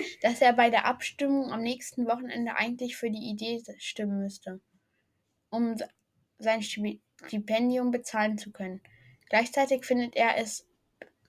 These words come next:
Speaker 2: beängstigend, für den Wandler in den Everglades die letzte Hoffnung zu sein.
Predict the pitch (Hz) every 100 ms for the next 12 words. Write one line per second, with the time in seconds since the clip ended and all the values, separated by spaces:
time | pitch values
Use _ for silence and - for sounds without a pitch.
0 | _ - 220 240 247 - 247 262 269 -
1 | - _ - 233 233 202 208 240 254 247
2 | 240 226 - - _ _ _ - 220 214
3 | - 226 240 233 214 220 214 - 226 220
4 | 220 240 214 220 - 220 208 208 196 185
5 | 190